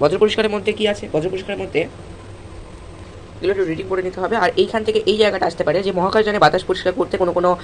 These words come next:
আহ, শ্যাওলাকে ব্যবহার করা হয়। তাহলে এই শ্যাওলাটাকে বলছে ক্লোরেল্লা। আমি লিখে দিই, আহ, ক্লোরেল্লা।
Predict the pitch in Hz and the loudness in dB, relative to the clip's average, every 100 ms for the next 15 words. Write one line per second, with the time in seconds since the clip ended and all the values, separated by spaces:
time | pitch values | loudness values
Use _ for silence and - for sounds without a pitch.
0 | - - - - 127 131 139 - 190 220 | -10 -14 -4 4 8 8 8 6 8 8
1 | 214 190 185 175 170 147 - - - - | 8 6 8 8 8 4 -6 -16 -6 2
2 | 160 156 151 - 185 - 165 180 185 196 | 4 6 4 2 0 2 4 6 4 2
3 | 190 175 190 - 190 185 180 156 127 - | 2 0 0 6 8 10 8 6 4 2
4 | - - - 147 143 180 156 156 - - | -16 -14 -6 -4 -2 -2 -4 -8 -14 -16
5 | - - - 135 135 156 175 175 151 - | -18 -14 -4 0 2 2 4 4 4 2